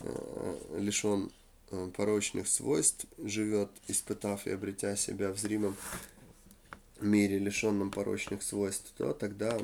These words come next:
можно было бы сказать, что нетрудно". Всё то же самое касается еды,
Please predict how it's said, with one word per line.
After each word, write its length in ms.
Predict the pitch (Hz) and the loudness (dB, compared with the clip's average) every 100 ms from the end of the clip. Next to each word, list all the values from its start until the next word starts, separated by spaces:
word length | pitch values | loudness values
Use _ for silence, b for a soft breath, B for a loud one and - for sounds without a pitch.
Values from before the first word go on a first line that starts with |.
| - | -2
можно 340 | 101 101 95 | -4 -2 -4
было 240 | - 95 | -2 -2
бы 100 | 95 | -2
сказать, 380 | 95 - 98 104 | -4 -4 -4 -4
что 180 | - 95 | -4 -4
нетрудно". 520 | 98 95 85 85 92 - B B B B | -4 -4 -8 -8 -10 -14 B B B B
Всё 200 | - 104 | -2 0
то 140 | 104 | 0
же 60 | 92 | 2
самое 380 | - 95 92 90 | 2 2 2 0
касается 640 | 98 - 92 87 - 92 | 0 0 0 0 0 0
еды, 640 | 87 92 101 107 139 151 | -2 -2 -4 0 2 0